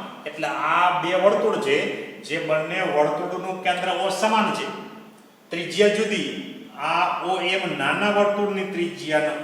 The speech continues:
ઓ એ મોટા વર્તુળની ત્રિજ્યા, તો બંને વર્તુળની ત્રિજ્યા સમાન, સમાન બંને વર્તુળની ત્રિજ્યા જુદી, એટલે કે સમાન કેન્દ્ર અને ભિન્ન ત્રિજ્યાવાળા બે વર્તુળને સમકેન્દ્રી વર્તુળ કહેવાય.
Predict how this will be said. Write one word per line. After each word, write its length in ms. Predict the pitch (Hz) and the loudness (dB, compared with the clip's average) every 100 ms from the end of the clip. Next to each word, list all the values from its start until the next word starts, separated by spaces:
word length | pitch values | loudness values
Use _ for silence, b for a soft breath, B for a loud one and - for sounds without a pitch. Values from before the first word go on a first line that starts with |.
| 165 | -4
ઓ 120 | 180 180 | 0 0
એ 20 | 175 147 | 0 0
મોટા 320 | - - 208 202 | 0 4 6 6
વર્તુળની 480 | 196 196 190 180 175 | 4 2 0 -2 -4
ત્રિજ્યા, 440 | 156 156 156 151 | -6 -2 0 0
તો 40 | - 139 | 0 -2
બંને 320 | 139 156 180 190 151 | -4 -4 -4 0 4
વર્તુળની 600 | 151 147 - 180 180 - | 2 2 -2 -2 -4 -6
ત્રિજ્યા 400 | 156 151 190 - | -6 0 2 2
સમાન, 300 | 220 208 165 | 2 2 2
સમાન 420 | 131 - 165 180 208 208 B B - | -2 -2 0 0 0 -4 B B -4
બંને 200 | 175 190 180 | 0 4 2
વર્તુળની 400 | 185 202 202 - | 4 4 4 2
ત્રિજ્યા 360 | 196 190 202 - | -2 6 6 6
જુદી, 260 | 196 - 123 - - - - | 2 0 -4 -8 -12 -16 -10
એટલે 140 | 156 170 | -4 -2
કે 120 | 170 | -2
સમાન 480 | - 156 165 196 208 | 2 2 4 2 4
કેન્દ્ર 240 | 220 220 196 139 - - - - - - - - - - - - - - - | 4 4 4 4 2 -4 -8 -12 -16 -18 -20 -20 -20 -20 -20 -20 -20 -20 0
અને 340 | 156 160 165 202 - - | 2 4 4 2 2 -2
ભિન્ન 240 | 139 165 220 233 | 0 4 4 4
ત્રિજ્યાવાળા 880 | 202 - 165 185 165 165 156 175 170 151 | 4 2 6 8 10 8 10 8 6 6
બે 100 | 214 208 | 8 8
વર્તુળને 640 | 175 170 - 165 151 151 165 | 8 6 4 0 2 2 0
સમકેન્દ્રી 640 | - 233 254 226 202 196 170 | 4 4 6 6 6 4 4
વર્તુળ 360 | - 165 151 | 2 -2 -2
કહેવાય. 360 | 143 135 165 | 0 2 4